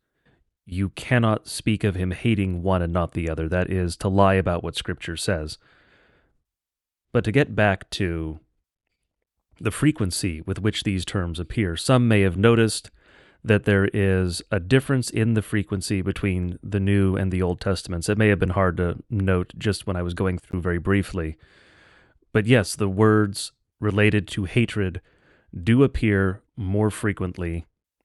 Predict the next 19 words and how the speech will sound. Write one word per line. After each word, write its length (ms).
in 240
the 160
Old 240
Testament. 560
And 100
so, 120
of 80
course, 260
there 160
are 60
some 340
who 100
will 140
try 240
to 400
make 280
something 540
of 300
that. 360